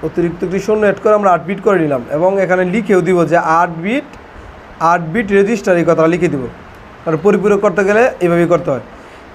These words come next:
এই আট বিটকে যদি আমরা উল্টিয়ে দিই, মানে এখানে আছে ওয়ান, আমরা লিখবো এখানে জিরো, এখানে আছে জিরো লিখবো ওয়া-, ওয়ান, এখানে আছে ওয়ান লিখবো জিরো, এখানে আছে জিরো লিখবো ওয়ান। এই যে পরিবর্তনটা করছি, এই পরিবর্তন করাটাকে একের পরিপূরক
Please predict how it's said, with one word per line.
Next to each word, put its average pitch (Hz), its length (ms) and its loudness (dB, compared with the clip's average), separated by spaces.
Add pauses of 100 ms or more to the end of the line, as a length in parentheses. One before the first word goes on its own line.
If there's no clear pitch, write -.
(140)
এই 226 80 2 (240)
আট 214 180 -2
বিটকে 226 300 -2 (100)
যদি 226 180 0
আমরা 226 180 2
উল্টিয়ে 214 360 2
দিই, 156 140 2 (140)
মানে 170 200 4
এখানে 208 260 2
আছে 220 140 0 (100)
ওয়ান, 214 220 4 (100)
আমরা 190 220 2
লিখবো 190 240 -2
এখানে 185 160 2 (120)
জিরো, 147 160 0 (160)
এখানে 185 240 0
আছে 196 120 0 (100)
জিরো 202 240 0
লিখবো 180 260 0
ওয়া-, 151 200 2 (140)
ওয়ান, 147 200 0 (760)
এখানে 190 260 0
আছে 196 180 0
ওয়ান 196 180 4 (100)
লিখবো 185 200 -2 (100)
জিরো, 185 140 2 (100)
এখানে 180 260 0
আছে 175 140 -6 (140)
জিরো 190 240 -2
লিখবো 180 280 0
ওয়ান। 147 160 2 (180)
এই 202 100 2
যে 226 140 0
পরিবর্তনটা 226 480 2 (100)
করছি, 180 300 -2 (680)
এই 208 60 4 (100)
পরিবর্তন 233 500 2 (100)
করাটাকে 208 440 2
একের 190 200 0
পরিপূরক 160 320 0